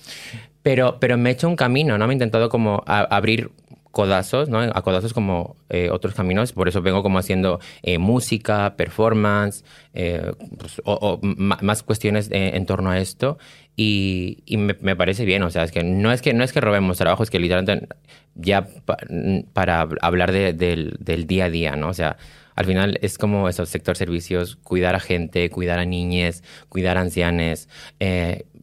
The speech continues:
servirte un café. Ahorita lo que está ocurriendo un poco, bueno, no está pasando, ¿eh? Pero a lo mejor puede pasar en Andalucía lo de traer a camareros de Marruecos para,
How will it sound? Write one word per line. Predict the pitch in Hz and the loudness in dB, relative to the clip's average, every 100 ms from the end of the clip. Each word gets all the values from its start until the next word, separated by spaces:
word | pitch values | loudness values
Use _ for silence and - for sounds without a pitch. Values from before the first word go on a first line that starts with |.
| _ | _
servirte | - 98 90 90 92 92 | -4 -2 0 0 0 0
un | 90 | 0
café. | 85 - 82 82 | -2 0 -2 0
Ahorita | - 90 87 98 | 0 0 0 0
lo | 95 | 0
que | 92 | -2
está | - 90 90 - | -2 -2 -2 -4
ocurriendo | 95 95 92 92 | -6 -2 0 0
un | 92 | 0
poco, | 95 92 95 - | -2 0 -2 -4
bueno, | - 95 | -4 0
no | 98 113 139 | 2 4 2
está | 139 127 | 2 2
pasando, | 104 - 80 80 | 2 2 0 0
¿eh? | 92 | 0
Pero | 95 85 | 0 2
a | 90 | 0
lo | |
mejor | 85 104 92 | 0 -2 -2
puede | 98 98 | -2 -2
pasar | 90 85 - - - - | -2 -2 -4 -20 -12 -2
en | 98 | 0
Andalucía | 95 95 92 95 92 | 2 0 -2 0 0
lo | 92 | 2
de | 90 | 0
traer | 87 92 90 90 92 | 0 0 2 2 0
a | 90 - | -2 -2
camareros | 95 95 92 95 92 87 | 0 0 2 2 0 -2
de | 87 90 | 0 0
Marruecos | 90 87 - 101 107 95 95 | 2 -2 0 0 0 -2 -4
para, | - 98 98 95 | -2 2 2 2